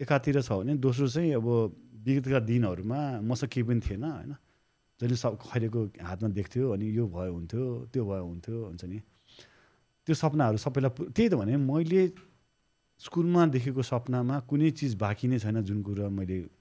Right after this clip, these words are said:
पाएन क्या। सम्भवतः म, म सुपर लकी, भगवान्ले मलाई जति पनि मैले चाहेको कुराहरू मलाई एडभान्समै दियो क्या। सायद जति आज म खुसी छु त्यो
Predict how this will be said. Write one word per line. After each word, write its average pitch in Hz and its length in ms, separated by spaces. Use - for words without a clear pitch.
पाएन 90 300
क्या। 69 200
सम्भवतः 156 480
म, 143 360
म 135 200
सुपर 147 380
लकी, 127 260
भगवान्ले 104 420
मलाई 117 300
जति 165 420
पनि 156 220
मैले 123 720
चाहेको 120 440
कुराहरू 113 580
मलाई 123 220
एडभान्समै 127 440
दियो 87 200
क्या। 101 120
सायद 143 300
जति 143 220
आज 147 200
म 147 140
खुसी 127 300
छु 143 160
त्यो 131 260